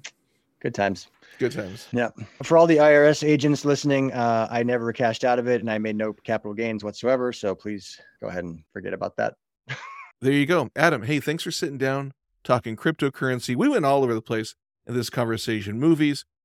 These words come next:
Speaker 2: cryptocurrency, uh, how to create an ecosystem, channel information, anything you'd like to plug.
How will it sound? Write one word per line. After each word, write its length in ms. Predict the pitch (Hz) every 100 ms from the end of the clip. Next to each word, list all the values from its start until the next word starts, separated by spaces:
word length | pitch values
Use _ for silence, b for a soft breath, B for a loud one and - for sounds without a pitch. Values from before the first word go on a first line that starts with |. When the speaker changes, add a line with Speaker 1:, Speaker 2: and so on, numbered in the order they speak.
| _
Speaker 2:
cryptocurrency, 1160 | - 160 - 143 - 127 120 117 - 120 113 110 - _ _
uh, 280 | 117 117 113
how 180 | 98 127
to 80 | 123
create 400 | - 131 135 117
an 80 | 117
ecosystem, 920 | 123 131 123 - 120 - 120 117 113 - _ _ _
channel 360 | - 135 131
information, 880 | 131 123 113 117 113 107 113 113 110 - _ _
anything 440 | 190 220 - 185
you'd 200 | 160 160
like 140 | 135 131
to 60 |
plug. 300 | 120 120 107